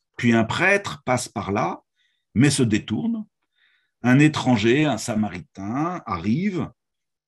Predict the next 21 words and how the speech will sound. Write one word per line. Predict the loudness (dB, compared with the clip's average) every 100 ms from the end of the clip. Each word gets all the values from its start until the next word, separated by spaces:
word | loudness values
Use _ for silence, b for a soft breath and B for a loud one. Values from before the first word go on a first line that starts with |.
| _ -4
et | 2
lui, | 4 4 2 0
il | -4
s'occupe | -6 -4 -4 -2
de | -2
ce | -2
pauvre | -4 0 0 -2
homme. | -6 -6 -4
Il | 0 2
le | 2
conduit | 2 2 4 4 2 -4 _
à | -12
l'auberge | -8 -4 -2 0 -2 -4 -8 _ B B B
et | 0 0 -4 -14
prend | -6 -6
soin | -4 -4 -2
de | -2
lui. | -4 -8 -16 -20 _ _ _ _ _ _ _ _ _ _ _ _ _ -4
La | -2
question, | 0 0 0 0 -2 -8 _ _ _ _ _ -12
c'est, | -2 0 0 -2